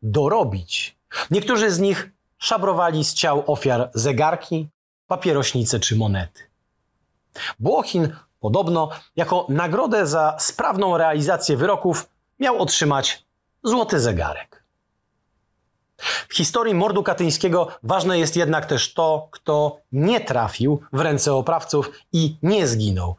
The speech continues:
w Katyniu, Charkowie, Twerze, Kijowie i Mińsku.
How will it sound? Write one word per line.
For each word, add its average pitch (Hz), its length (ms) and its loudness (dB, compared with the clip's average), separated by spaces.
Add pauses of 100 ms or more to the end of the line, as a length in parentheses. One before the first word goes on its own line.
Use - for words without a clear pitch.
(160)
w - 80 -20
Katyniu, 165 720 0
Charkowie, 139 680 0 (140)
Twerze, 185 380 0
Kijowie 131 380 2
i 123 140 2
Mińsku. 95 480 0